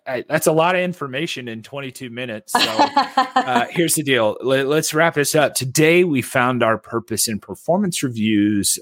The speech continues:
Speaker 1: are not just about the, uh, it's actually about the employee's future and really building business continuity. Jules?
Speaker 2: Yeah, agree with that for sure. And, you know, performance review should,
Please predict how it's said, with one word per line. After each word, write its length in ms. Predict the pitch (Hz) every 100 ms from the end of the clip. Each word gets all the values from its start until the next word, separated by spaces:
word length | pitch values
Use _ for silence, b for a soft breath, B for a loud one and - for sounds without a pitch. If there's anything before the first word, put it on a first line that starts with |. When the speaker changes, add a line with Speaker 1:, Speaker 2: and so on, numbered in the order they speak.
| -
Speaker 1:
are 520 | 104 98 95 95 95
not 500 | 101 104 107 117 -
just 460 | 101 101 101 - -
about 200 | 104 92 85 80
the, 140 | - -
uh, 320 | 92 82 78 -
it's 160 | - -
actually 320 | 101 110 -
about 260 | 135 113 113
the 120 | 110
employee's 720 | 95 - 98 95 95 90 - -
future 680 | - - 98 92 - 82 87
and 220 | - 92 90
really 260 | 104 101
building 640 | 82 82 92 87 87 82 -
business 520 | 87 85 - 85 80
continuity. 800 | - 82 - 78 85 71 67 67
Jules? 460 | - 90 101 110 - _ _
Speaker 2:
Yeah, 440 | 165 185 196 170
agree 400 | 175 170 185 202
with 220 | 208 190 190
that 320 | 202 143 -
for 160 | 170
sure. 560 | 170 - 190 156 135 -
And, 420 | - 175 170 165 -
you 60 | 175
know, 160 | 160
performance 500 | 151 185 247 247 262
review 460 | 247 208 208 202 196
should, 640 | 185 - 190 175 170 -